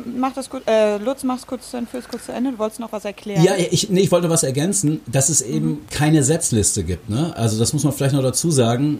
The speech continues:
Speaker 2: Und, äh, wenn man jetzt auf ein, zwei, zweitausendeinundzwanzig blickt,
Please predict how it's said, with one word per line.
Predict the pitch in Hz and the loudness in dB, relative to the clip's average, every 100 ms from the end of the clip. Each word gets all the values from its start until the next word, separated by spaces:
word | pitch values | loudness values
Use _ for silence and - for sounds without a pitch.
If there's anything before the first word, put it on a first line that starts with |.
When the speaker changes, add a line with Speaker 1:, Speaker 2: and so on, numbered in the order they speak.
| - | 0
Speaker 2:
Und, | 123 113 | -2 0
äh, | 131 117 113 | 0 0 2
wenn | 127 | 2
man | 135 | 2
jetzt | 131 - - - - - - | 2 0 -2 -8 -16 -14 -8
auf | 123 - | -8 -4
ein, | 120 139 | 0 2
zwei, | - 120 113 | 0 -2 -4
zweitausendeinundzwanzig | 135 127 131 123 120 131 - 127 110 - | -2 2 2 2 0 -2 0 -2 -2 -2
blickt, | 113 160 - | 0 0 0